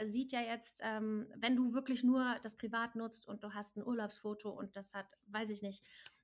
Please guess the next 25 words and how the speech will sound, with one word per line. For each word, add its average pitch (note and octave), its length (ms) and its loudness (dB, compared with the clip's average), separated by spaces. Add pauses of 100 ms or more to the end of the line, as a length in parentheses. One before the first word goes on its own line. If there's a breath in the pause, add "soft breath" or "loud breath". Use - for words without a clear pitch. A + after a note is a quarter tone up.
äh, G3+ 260 0 (100)
hunderteinundvierzig A3 720 -2
Likes A#3+ 320 -4
bekommen, B3+ 600 -2 (280 loud breath)
dann G#3+ 180 -2
haben C#4+ 140 4
das C#4 140 2
ja A#3 100 -2
bei G#3+ 280 -2
weitem B3 560 2
mindestens, C4+ 1040 4
ähm, A3 640 -2 (600)
also A3+ 160 -2
das A#3+ 140 0
sind C#4+ 100 2
ja C4 80 4
nur A#3 120 0
meistens A#3 500 -4
zehn C#4 260 -4
Prozent A3+ 440 -6
ungefähr G#3+ 420 -6
von G3+ 220 -8
denen, A3+ 240 -2
die A3+ 100 -4
es - 200 -6